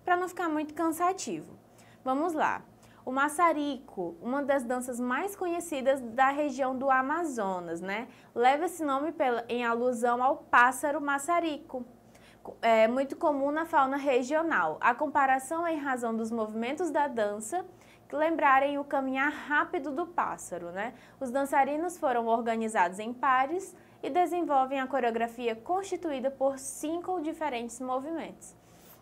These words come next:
Então, cada uma das danças que eu vou citar agora tem os, tem as, o seu aspecto histórico e cada uma tem uma, um significado diferente, né? Então, como a gente acabou de ver essa, essa dança,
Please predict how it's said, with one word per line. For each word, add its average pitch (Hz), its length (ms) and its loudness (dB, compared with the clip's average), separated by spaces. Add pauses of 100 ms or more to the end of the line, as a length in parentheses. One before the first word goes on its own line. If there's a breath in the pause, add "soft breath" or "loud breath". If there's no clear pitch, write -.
(120)
Então, 277 520 2
cada 381 400 6
uma 294 180 0
das 247 220 2
danças 220 320 -4
que 226 100 -2
eu 208 40 -2
vou 214 140 -2
citar 214 360 -2
agora 196 580 2 (800)
tem 233 180 2
os, - 120 -6
tem 285 360 0
as, 311 240 -2 (160)
o 233 40 0
seu 226 180 0
aspecto 226 420 -2
histórico 208 640 -2 (380 loud breath)
e 285 100 -6
cada 359 460 6
uma 302 300 0
tem 302 460 0
uma, 311 840 2
um 285 160 -2
significado 339 840 0
diferente, 196 680 -2
né? 220 140 -4
Então, 254 240 -2
como 330 160 -2
a 415 60 0
gente 320 180 -2
acabou 254 300 2
de 330 100 2
ver 285 200 0
essa, 196 520 0 (300 loud breath)
essa 214 300 0
dança, 240 680 -2